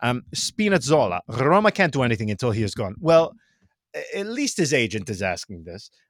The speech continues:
Um, <sighs> they h-, have not, because right now, really only Galatasaray are the, are the ones most pursuing him in this moment.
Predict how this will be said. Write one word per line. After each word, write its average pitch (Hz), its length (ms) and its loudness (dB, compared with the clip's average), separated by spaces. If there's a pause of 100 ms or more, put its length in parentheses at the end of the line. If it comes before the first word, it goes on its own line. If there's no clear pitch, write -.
(120)
Um, 147 240 -2 (320)
<sighs> - 60 -8 (960)
they 160 240 4
h-, 214 240 -2
have 123 240 -2
not, 127 380 -4
because 120 300 -6
right 185 240 2
now, 113 440 -6
really 139 280 2
only 120 180 2
Galatasaray 107 960 2 (480)
are 117 140 0
the, 104 280 2 (1040)
are 104 120 2
the 104 120 0
ones 117 420 0
most 123 440 2
pursuing 113 420 0
him 98 160 0
in 95 120 0
this 98 180 0
moment. 95 440 -4